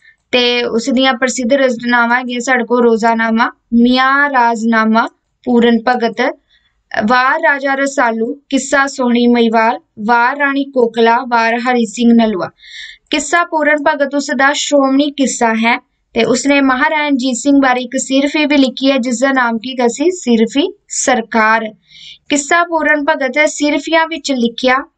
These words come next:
ਮਿਲਦਾ ਹੈ। ਕਾਦਰ ਯਾਰ ਰਚਿਤ ਕਿੱਸਾ ਜਿਹੜਾ ਹੈਗਾ ਸੀ ਰਾਜਾ ਰਸਾਲੂ ਜਾਂ ਫਿਰ ਵਾਰ ਰਾਣੀ ਕੋਕਿਲਾ,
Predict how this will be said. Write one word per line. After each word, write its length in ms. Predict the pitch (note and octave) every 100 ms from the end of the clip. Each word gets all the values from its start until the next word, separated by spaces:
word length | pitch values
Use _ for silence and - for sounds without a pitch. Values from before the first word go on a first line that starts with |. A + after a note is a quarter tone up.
| -
ਮਿਲਦਾ 380 | A#3+ A3 G3+ F3+
ਹੈ। 220 | F#3 - - - _ -
ਕਾਦਰ 340 | A#3+ A#3 C4 D4+
ਯਾਰ 300 | D4 C#4+ C4+
ਰਚਿਤ 360 | A#3+ C4 A#3 -
ਕਿੱਸਾ 340 | B3+ - C4
ਜਿਹੜਾ 280 | A#3+ A#3+ B3
ਹੈਗਾ 280 | B3+ A#3 A3+
ਸੀ 260 | - C4+
ਰਾਜਾ 300 | A#3+ A3+ A3+
ਰਸਾਲੂ 600 | A3+ A#3 A#3+ A3 A3 B3+
ਜਾਂ 260 | A#3+ A3+ A3+
ਫਿਰ 240 | B3+ B3+ B3+
ਵਾਰ 400 | A3 A3 A3+ B3+ D4+ C#4
ਰਾਣੀ 300 | B3 A#3+ A#3
ਕੋਕਿਲਾ, 500 | A#3 A3 A3 A3